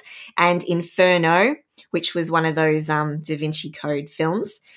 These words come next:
Uh, and he did have a more meaty role in Life of Pi, the Ang Lee film that came out in twenty twelve. And Wes Anderson actually really wanted to work with him, and so he wrote him a small role in the Darjeeling Limited 'cause he just really wanted him involved in that film, which I thought was quite nice.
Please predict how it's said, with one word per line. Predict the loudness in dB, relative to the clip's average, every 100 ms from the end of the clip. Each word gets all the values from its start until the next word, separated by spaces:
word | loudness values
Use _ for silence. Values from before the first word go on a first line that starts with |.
| -20 -10 0
Uh, | 4 6 6
and | 4 2
he | 0 -2
did | 0 0
have | 2 2
a | 2
more | 2 0
meaty | 0 -4 -4 0
role | 4 4 2
in | 0 -2 -2 2
Life | 2 2 -4
of | -12
Pi, | -2 4 6 4 2
the | -2 -2
Ang | -2 0
Lee | 0 -2
film | -2 -2 0 0 -2
that | -8
came | -8 -6
out | -6 -6
in |
twenty | -10 -10 -10 -8
twelve. | -4 0 0 -4 -12 -20 -20 -18 2
And | 4 4 2
Wes | 2 4 4
Anderson | 4 2 2 0
actually | 2 2
really | 4 4
wanted | 4 2 0
to | 0
work | 4 2 2
with | -8
him, | -2 0 0
and | 0
so | -4
he | 0
wrote | 4 4 4
him | 0
a | -2
small | 0 2 4
role | 6 6 4
in | 2
the | 2
Darjeeling | 2 2 2 -2 0
Limited | 0 -2 -2 -6 -6
'cause | -2
he | 0
just | -2 -2
really | -2
wanted | -2 -2 -4
him | -2 -4
involved | -2 -2 -2 -4
in | -8
that | -10 -10
film, | -14 -12
which | -8
I | -4
thought | -2 -2
was | -4
quite | -4 -4 -4
nice. | -8 -10 -14